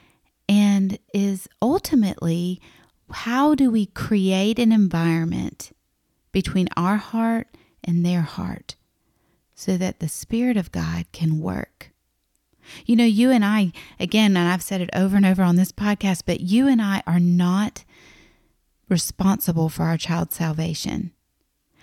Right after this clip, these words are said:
But we have been invited into this sacred privilege to walk alongside of this unique person that God gave us and to shepherd them in a way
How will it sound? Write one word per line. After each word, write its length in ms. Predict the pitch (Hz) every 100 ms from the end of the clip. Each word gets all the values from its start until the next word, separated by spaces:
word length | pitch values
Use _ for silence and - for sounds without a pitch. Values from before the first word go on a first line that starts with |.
| - _
But 200 | 208 -
we 160 | 208 233
have 200 | 277 -
been 200 | 240 208
invited 680 | 175 160 165 185 208 190 -
into 300 | 180 - 180
this 180 | 165
sacred 600 | - - 185 185 220 196 -
privilege 840 | - 185 175 165 160 160 - - _ _ _ _ _ _ _
to 120 | - 196
walk 340 | 180 190 -
alongside 1000 | 269 226 226 - - 165 160 170 165 - _ _ _ _ _ _ _ -
of 160 | 185
this 220 | 175 165 175
unique 460 | 170 170 196 -
person 600 | - 170 - 160 170 190 _
that 160 | 180 185
God 280 | 160 165 165
gave 240 | 160 156
us 340 | 90 160 - - _ _ _ _ _ _ _ _ _ _ _ _ _ _ _ -
and 180 | 190 190
to 440 | - 214 202 196 185 _ _
shepherd 520 | - - 190 - 233 175
them 280 | 165 165 -
in 100 | 190
a 80 | 180
way 540 | 175 220 240 196 190